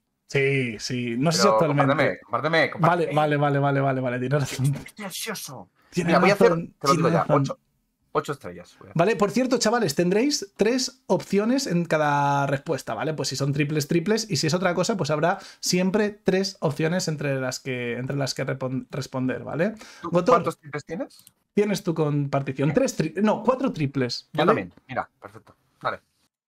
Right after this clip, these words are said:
Speaker 1: ¿Vale? ¿Estás viendo pantalla? ¿Lo ves
Speaker 2: Estoy
Speaker 1: claro?
Speaker 2: viendo. Estoy viéndolo, estoy
Speaker 1: ¿Vale?
Speaker 2: preparadísimo. Voy a hacer ocho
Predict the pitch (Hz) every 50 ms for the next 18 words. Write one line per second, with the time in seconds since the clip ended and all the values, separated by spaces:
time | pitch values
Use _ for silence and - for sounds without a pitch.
0 | _ _ _ _ _ _ _ 147 - 170 208 269 277 - - _ 156 - 202 202
1 | 220 226 214 220 208 208 190 175 190 190 202 226 277 320 330 254 175 160 175 196
2 | - 196 180 180 175 190 247 302 - - - _ _ _ _ _ _ _ - 117
3 | - - 143 127 113 101 98 95 92 92 87 - - 131 - 135 143 175 190 233
4 | 302 330 - 95 92 95 127 147 - - 294 294